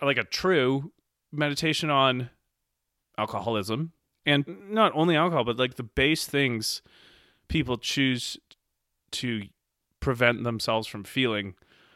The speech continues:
things deeply because of how much it hurts.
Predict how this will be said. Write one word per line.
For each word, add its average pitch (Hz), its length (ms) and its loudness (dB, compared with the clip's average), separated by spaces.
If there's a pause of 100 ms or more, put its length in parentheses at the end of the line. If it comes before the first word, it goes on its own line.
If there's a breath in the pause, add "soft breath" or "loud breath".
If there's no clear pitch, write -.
(140 soft breath)
things 107 320 -4
deeply 101 440 -2
because 92 380 -8
of 87 100 -10
how 87 140 -6
much - 220 -12
it 64 100 -10
hurts. - 500 -6